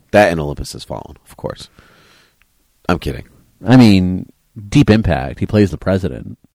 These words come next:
Speaker 1: I forgot
Speaker 2: A
Speaker 1: about
Speaker 2: few,
Speaker 1: I
Speaker 2: a few years before.
Speaker 1: forgot about Deep Impact. That was
Speaker 2: Yeah.
Speaker 1: when we loved movies about comets crashing into the
Speaker 2: Right.
Speaker 1: into this planet.
Speaker 2: Someone had the great idea, "We're gonna have the first black president in the United States history in a movie.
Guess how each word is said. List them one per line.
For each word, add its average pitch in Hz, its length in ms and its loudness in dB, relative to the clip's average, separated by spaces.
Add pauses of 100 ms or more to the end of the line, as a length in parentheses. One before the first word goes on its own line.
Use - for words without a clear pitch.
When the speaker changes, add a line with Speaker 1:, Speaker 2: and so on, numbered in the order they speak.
Speaker 1:
I 92 60 -16
forgot 180 340 -8
Speaker 2:
A - 20 -8
Speaker 1:
about - 120 -4
Speaker 2:
few, 120 200 -2 (140)
Speaker 1:
I - 60 -6
Speaker 2:
a - 20 -6
few 123 180 4
years 92 500 -2
before. 90 440 -4
Speaker 1:
forgot 135 160 -8
about 107 260 -8
Deep 85 240 -16
Impact. 78 360 -10
That 120 120 -4
was 135 120 -4
Speaker 2:
Yeah. 127 60 -4
Speaker 1:
when 120 300 -4
we 107 160 -6
loved 98 360 -8 (220)
movies 95 480 -8 (220)
about 85 340 -6
comets 90 340 -8
crashing 82 360 -10
into 80 180 -14
the 73 200 -14
Speaker 2:
Right. 107 360 2
Speaker 1:
into 82 280 -12
this - 160 -20
planet. 87 400 -14 (120)
Speaker 2:
Someone 139 340 4
had 131 200 4
the 123 80 2
great 123 240 4
idea, 113 460 0 (200)
"We're 127 100 -4
gonna 147 120 -6
have 147 140 -6
the 120 80 -6
first 143 400 -4
black 139 240 -8
president 131 480 -10
in 110 80 -14
the 110 80 -8
United 113 360 -6
States 117 300 -4
history 120 400 -6
in 110 80 -8
a 104 60 -8
movie. 90 500 -6